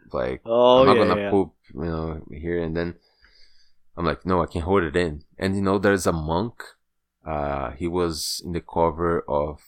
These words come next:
Speaker 1: uh, Rage Against the Machine album, one of them.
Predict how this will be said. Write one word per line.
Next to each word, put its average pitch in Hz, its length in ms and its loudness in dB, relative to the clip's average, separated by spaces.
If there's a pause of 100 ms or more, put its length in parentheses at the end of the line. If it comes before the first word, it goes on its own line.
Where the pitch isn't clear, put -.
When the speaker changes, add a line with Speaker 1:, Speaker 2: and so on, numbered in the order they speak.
(120)
Speaker 1:
uh, 69 420 -4 (460)
Rage 87 340 -2
Against 85 280 -6
the 85 60 -4
Machine 85 560 -6
album, 76 420 -6 (180)
one 78 200 -8
of 73 140 -12
them. 73 240 -10